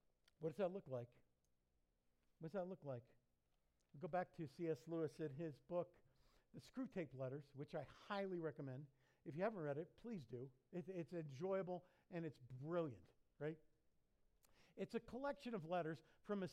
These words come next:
senior devil or, or demon to a junior demon, uh, training him in, in how to manip-, manipulate people. And, and here's one of the letters. He writes this, "Never forget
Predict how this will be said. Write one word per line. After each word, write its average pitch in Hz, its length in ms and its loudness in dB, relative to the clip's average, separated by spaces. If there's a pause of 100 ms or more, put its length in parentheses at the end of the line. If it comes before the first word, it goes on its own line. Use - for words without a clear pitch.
(100)
senior 277 280 4
devil 147 480 2 (160)
or, 160 140 2 (100)
or 165 140 -2
demon 165 320 2 (240)
to 220 120 4
a 208 40 2
junior 214 420 4
demon, 143 380 -2 (340)
uh, 175 80 6 (160)
training 262 320 6
him 160 220 2 (200)
in, 202 240 2
in 180 140 2
how 175 140 2
to 165 60 2
manip-, 175 280 2 (440)
manipulate 175 600 6
people. 165 360 2 (300)
And, 196 220 2
and 185 160 4
here's 202 240 4
one 202 340 4
of 175 160 6
the 170 100 4
letters. 151 340 6 (300)
He 214 60 -2
writes 214 240 8
this, 208 120 4 (260)
"Never 277 280 6
forget 214 500 6